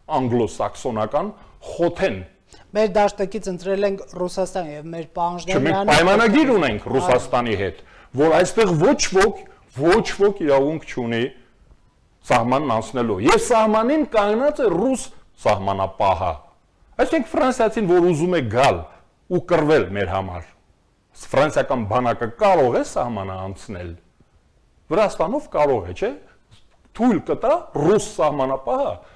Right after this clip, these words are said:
Speaker 1: որ ֆրանսիացի կամ անգլիացի կամ շվեյցարացի,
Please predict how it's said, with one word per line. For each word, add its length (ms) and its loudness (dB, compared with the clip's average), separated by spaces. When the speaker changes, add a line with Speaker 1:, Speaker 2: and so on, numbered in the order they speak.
Speaker 1:
որ 140 2
ֆրանսիացի 720 -2
կամ 200 -2
անգլիացի 600 -2
կամ 260 -6
շվեյցարացի, 920 -4